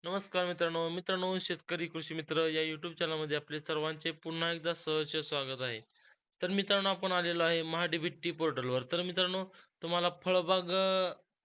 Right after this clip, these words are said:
प्रत्येक गावामध्ये तुम्ही फळबाग करत आहे, तर या तुम्हाला तालुक्यातील तुमच्या प्रत्येक गावातील तुम्हाला फळबागाची यादी कशी डाउनलोड करायची,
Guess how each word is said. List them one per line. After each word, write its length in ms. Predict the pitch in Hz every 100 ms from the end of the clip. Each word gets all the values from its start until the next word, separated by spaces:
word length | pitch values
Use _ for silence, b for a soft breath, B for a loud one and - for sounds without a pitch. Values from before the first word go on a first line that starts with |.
| _ _ _ _ _ _ _
प्रत्येक 320 | 165 165 190
गावामध्ये 440 | 170 180 175 175 170
तुम्ही 200 | 165 170
फळबाग 380 | 160 170 160 160
करत 260 | 151 147 131
आहे, 140 | 131 131
तर 140 | 165 160 B B B -
या 200 | 175 175 151 - 175
तुम्हाला 260 | 175 175 170
तालुक्यातील 640 | 170 170 170 175 180 160 165
तुमच्या 240 | 165 175
प्रत्येक 380 | 160 165 165 160
गावातील 460 | 160 165 165 170
तुम्हाला 240 | 165 165 156
फळबागाची 640 | 156 151 156 165 151 165
यादी 240 | 160 151
कशी 280 | 151 156 151
डाउनलोड 320 | 165 165 156
करायची, 500 | 147 156 151 135 156